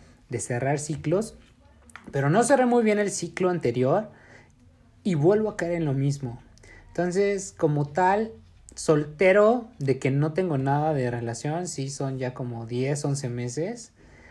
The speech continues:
Ahorita estoy en lo mismo porque, pues, este tema creo que también me cayó como anillo al dedo como <laughs> ustedes,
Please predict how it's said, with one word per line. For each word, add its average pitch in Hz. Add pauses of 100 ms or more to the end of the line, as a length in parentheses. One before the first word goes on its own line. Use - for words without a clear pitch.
(180)
Ahorita 151
estoy 147
en 139
lo 127
mismo 156
porque, 127
pues, 123
este 143
tema 135
creo 131
que 127
también 123
me 139
cayó 123
como 131
anillo 123
al 123
dedo 123
como 160
<laughs> -
ustedes, 170